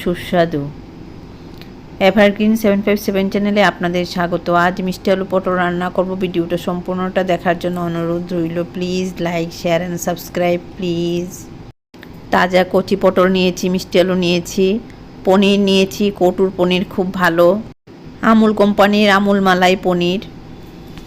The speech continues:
কৌটোতে থাকে। মিষ্টি আলু গোল গোল করে কেটেছি, পটলও এরকম গোল করে কেটেছি, কাঁচা লঙ্কা এভাবে কেটে নিয়েছি। কড়াই গরম করে কড়াইতে তেল দিয়ে দিলাম। তেলটা কড়াইতে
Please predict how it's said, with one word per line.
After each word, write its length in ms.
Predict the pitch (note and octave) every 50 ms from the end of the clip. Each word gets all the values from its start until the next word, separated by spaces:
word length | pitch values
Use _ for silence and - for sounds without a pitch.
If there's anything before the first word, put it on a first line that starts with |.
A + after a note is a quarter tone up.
| - - - -
কৌটোতে 420 | - G3 G3+ G3 - F#3+ F#3+ G3 F#3 F#3
থাকে। 320 | G3+ F#3+ E3+ - - F3+ F#3 A3 B3+ - - - - - - - - - - - - - - - - -
মিষ্টি 300 | G3+ G3+ - - - A#3
আলু 200 | G#3+ G#3 G3+ G3 G3+ G3 F#3+
গোল 140 | F#3+ F#3 F#3+ F#3+
গোল 120 | F#3+ F#3+ G3 G3
করে 160 | G#3 G3 G3 F#3+
কেটেছি, 520 | F#3+ G3+ G3 - G3 G3 - - G#3+ G3+ G3+ G#3 A3+ B3 - - - - - - - - - - -
পটলও 500 | G#3 G3 - G3+ F#3+ F#3+ F#3 F#3 F#3 F#3+ G3 G3+
এরকম 300 | F#3 F#3+ F#3+ F#3+ - F#3 F#3+ F#3 F3
গোল 160 | F3 F3 F3 F3+ F3
করে 160 | - F3+ F3+ F#3 F#3
কেটেছি, 360 | F#3+ F#3+ G3 F#3+ F#3 - G3 F#3+ G3 -
কাঁচা 200 | G3+ F#3+ F#3 G3
লঙ্কা 320 | F#3 F3+ F3 F#3 - F#3 F#3 F#3 F#3+ G3
এভাবে 240 | F3+ F#3+ G3 F#3 F#3 F3+
কেটে 180 | G3 F#3 - F#3+ G3
নিয়েছি। 400 | F#3+ F#3 F#3 F#3 - - - G#3 G3 A3 - - - - - - - _ _ -
কড়াই 280 | - G#3+ G3+ G3+ G3 G3+ F#3+ F#3+
গরম 220 | G3 F#3+ G3 G3 F#3+ F#3+
করে 200 | G3 F#3+ F#3 F#3+ F#3+
কড়াইতে 320 | F#3+ F3 F3+ F#3 F#3 - F#3+ -
তেল 140 | - - F#3+ F#3+ F#3+
দিয়ে 140 | G3 G3 F#3+ F#3+
দিলাম। 260 | F#3 F3 F3+ F3+ F#3+ G#3 B3 - - - - - - - - -
তেলটা 320 | - G3+ F#3 F3+ F3 F#3 F3+ F3+
কড়াইতে 380 | - F3+ F3+ F#3 F#3 F#3 - F#3+